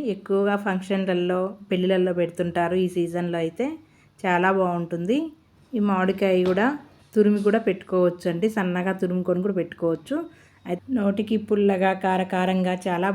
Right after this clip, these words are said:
బాగుంటుంది. అయితే ఈ పచ్చడి ఎక్కువ రోజులు నిల్వనే ఉంటుందండి. ఈ సీజన్లో అయితే మనం ఎక్కువగా ఈ పచ్చడే చేసుకుంటాం. అయితే ఇప్పుడు ఈ పచ్చడి ఎలా తయారు చేయాలో చూద్దాం. ఇక్కడైతే రెండు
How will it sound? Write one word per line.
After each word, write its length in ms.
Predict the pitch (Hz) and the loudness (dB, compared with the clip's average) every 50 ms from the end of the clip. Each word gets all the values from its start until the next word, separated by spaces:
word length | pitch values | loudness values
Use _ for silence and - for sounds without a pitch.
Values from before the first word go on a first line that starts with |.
| 196 | 0
బాగుంటుంది. 560 | 185 180 175 175 175 170 175 165 180 208 311 392 392 - - - _ _ _ _ _ | 0 0 0 -2 -4 -4 -6 -4 -2 -2 -2 -4 -6 -12 -20 -20 _ _ _ _ _
అయితే 180 | 208 196 220 220 214 | -2 2 4 4 4
ఈ 20 | 208 208 | 6 4
పచ్చడి 360 | 196 196 196 - 208 208 277 359 392 - 233 202 | 2 0 2 0 2 2 2 2 2 2 0 0
ఎక్కువ 200 | 208 - 214 208 214 | 0 2 4 4 6
రోజులు 180 | 214 214 214 202 | 6 6 4 4
నిల్వనే 280 | 185 185 190 196 202 202 190 180 | 4 2 2 2 2 0 0 0
ఉంటుందండి. 500 | 175 185 175 175 175 170 175 185 254 339 370 - - - _ _ _ _ _ _ _ 240 220 | -2 -2 -4 -2 -4 -4 -2 -2 -2 -2 -4 -6 -14 -20 _ _ _ _ _ _ _ 0 0
ఈ 20 | 208 196 | 2 2
సీజన్లో 380 | 214 214 202 208 214 208 202 202 | 2 2 2 2 2 4 4 4
అయితే 200 | 190 196 202 214 262 330 277 | 2 2 2 0 2 2 2
మనం 160 | 220 208 208 202 185 | 0 0 2 0 -2
ఎక్కువగా 320 | 196 - - 196 196 214 202 190 | -2 0 0 2 4 4 2 2
ఈ 20 | 196 | 2
పచ్చడే 280 | 190 185 185 190 185 202 196 | 0 -2 -2 0 -2 0 0
చేసుకుంటాం. 560 | 202 180 175 175 - - 180 175 165 196 220 311 359 - _ _ _ - _ _ _ _ - | 0 -2 -2 -4 -4 -6 -6 -4 -2 -4 -4 -4 -6 -10 _ _ _ -20 _ _ _ _ -4
అయితే 260 | 196 185 185 202 214 254 349 381 - - - - - - - | -2 -2 0 0 0 0 -2 -4 -10 -16 -20 -20 -16 -12 -10
ఇప్పుడు 180 | 208 208 202 202 202 | -4 0 2 4 4
ఈ 20 | 202 202 | 4 2
పచ్చడి 260 | 202 190 190 - 202 208 | 0 -2 0 0 2 4
ఎలా 120 | 202 196 196 196 | 4 4 2 2
తయారు 240 | 196 190 185 185 185 - | 0 0 0 0 0 0
చేయాలో 260 | 185 180 180 180 180 180 - | 2 2 2 2 0 0 -2
చూద్దాం. 300 | 180 175 175 214 269 339 359 - - - - - - _ _ _ _ - - - - _ _ _ _ _ 220 202 | -6 -4 -2 -2 -2 -2 -6 -10 -18 -20 -20 -20 -20 _ _ _ _ -20 -20 -20 -20 _ _ _ _ _ -8 -2
ఇక్కడైతే 440 | - 233 208 190 190 185 190 247 277 330 349 349 - _ - - | 0 2 2 2 2 2 2 0 0 0 -4 -10 -14 _ -6 -2
రెండు 180 | 196 196 196 | 2 2 2